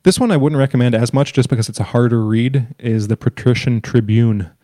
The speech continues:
Publius Clodius Pulcher, um, by Jeffrey Tatum. So this is about the,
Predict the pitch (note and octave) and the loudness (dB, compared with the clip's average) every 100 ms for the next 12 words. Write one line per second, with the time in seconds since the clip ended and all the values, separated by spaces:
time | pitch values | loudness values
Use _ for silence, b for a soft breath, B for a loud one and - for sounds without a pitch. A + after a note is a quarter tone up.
0 | _ - C#3 C3 B2 - A#2+ A2+ G#2+ - | _ -2 0 0 -2 0 0 2 0 -4
1 | - A#2 - A2+ G2+ F#2 _ b b b | -2 -2 0 -2 -2 -4 _ b b b
2 | A2 G2+ G#2 A#2+ A#2+ A2 G2+ G2 A#2+ A2+ | -2 0 0 0 0 0 -2 -2 0 0
3 | G#2 - C3+ C3+ A#2 A#2 A2+ - G#2+ G2+ | 0 -2 -2 -2 -2 -2 -2 -2 -2 -4